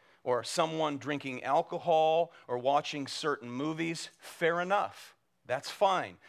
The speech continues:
But do not create prohibitions because you're simply offended. Okay?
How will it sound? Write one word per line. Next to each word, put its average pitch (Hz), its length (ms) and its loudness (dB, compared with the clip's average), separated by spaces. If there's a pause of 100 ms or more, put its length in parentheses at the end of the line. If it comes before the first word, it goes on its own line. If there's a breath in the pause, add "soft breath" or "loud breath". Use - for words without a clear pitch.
(120 loud breath)
But 120 180 -8
do 139 160 -4
not 175 220 2
create 170 380 -6
prohibitions 151 880 -2
because 143 440 -4
you're 143 120 -6
simply 139 480 -6
offended. 117 640 -4 (960)
Okay? 156 340 -4